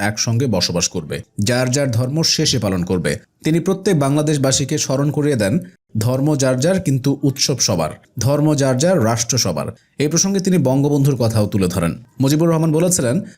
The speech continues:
বাংলাদেশের মাটিতে সাম্প্রদায়িকতার কোনো স্থান নেই। মুসলিম, হিন্দু, বৌদ্ধ, খ্রিস্টান, যারা যারা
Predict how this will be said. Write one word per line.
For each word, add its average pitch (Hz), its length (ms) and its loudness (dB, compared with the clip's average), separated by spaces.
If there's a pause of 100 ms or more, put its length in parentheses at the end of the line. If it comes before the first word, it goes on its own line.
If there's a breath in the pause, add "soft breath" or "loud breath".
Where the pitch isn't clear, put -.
(180)
বাংলাদেশের 147 500 0
মাটিতে 147 300 0 (180)
সাম্প্রদায়িকতার 139 720 0
কোনো 110 220 2
স্থান - 240 -2 (120)
নেই। 78 140 -6 (320 soft breath)
মুসলিম, 175 340 2 (100)
হিন্দু, 151 300 2 (120)
বৌদ্ধ, 123 220 0 (220)
খ্রিস্টান, 135 380 2 (140)
যারা 110 180 2
যারা 135 200 0